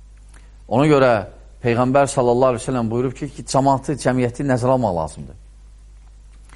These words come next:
Peyğəmbər sallallahu aleyhi ve sellem buyurub ki, soğanla sarımsaq yeyən bizimlə dayanmasın. Çünki necə iyi gəlir. İnsan gərək cəmiyyəti nəzərə ala,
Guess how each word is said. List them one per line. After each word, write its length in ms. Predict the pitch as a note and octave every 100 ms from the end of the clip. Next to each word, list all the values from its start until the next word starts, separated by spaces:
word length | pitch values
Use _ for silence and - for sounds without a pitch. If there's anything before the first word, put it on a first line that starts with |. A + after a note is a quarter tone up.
| - - -
Peyğəmbər 340 | B2 B2 C#3 D3
sallallahu 380 | D3+ C3 C#3 C#3+
aleyhi 40 |
ve 20 |
sellem 140 | D3+ C#3+
buyurub 180 | D3
ki, 40 | D3+
soğanla 560 | - E3 D3 F3 E3 C#3 G#2 - - - -
sarımsaq 680 | - D#3 D3+ C3+ F3 C3
yeyən 400 | C3 D3+ F3+ F#3+
bizimlə 260 | C#3+ F#3+ G3
dayanmasın. 480 | E3+ F3+ E3 A#2+ - - - - - - - - - - - - - - - - -
Çünki 180 | - D#3+
necə 240 | F#3+ A3
iyi 160 | A3 F#3
gəlir. 240 | G2+ D#2 - - - - - - - - - - - - - - A2
İnsan 240 | F3 E3
gərək 320 | D3+ D#3+ F3+ - - - - -
cəmiyyəti 400 | C3 B2+ A#2+ E3
nəzərə 320 | C3+ C3 D3
ala, 160 | B2+